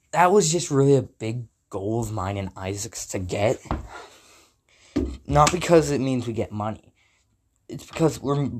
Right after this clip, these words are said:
we have fifty different people watching. Ow. And that's really what we want. We want more people to view our podcast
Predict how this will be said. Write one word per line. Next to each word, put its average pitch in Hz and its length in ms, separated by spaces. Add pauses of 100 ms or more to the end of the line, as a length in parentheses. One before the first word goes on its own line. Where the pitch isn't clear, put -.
(120)
we 127 200
have 127 260
fifty - 640
different 110 520
people 104 300
watching. 107 540 (3250)
Ow. 127 300 (920)
And 123 500 (300)
that's 151 360
really 135 760 (1800)
what 165 260
we 151 120
want. 123 440
We 127 120
want 139 420 (720)
more 160 260
people 143 340
to 117 160
view 127 260
our 117 260
podcast 110 880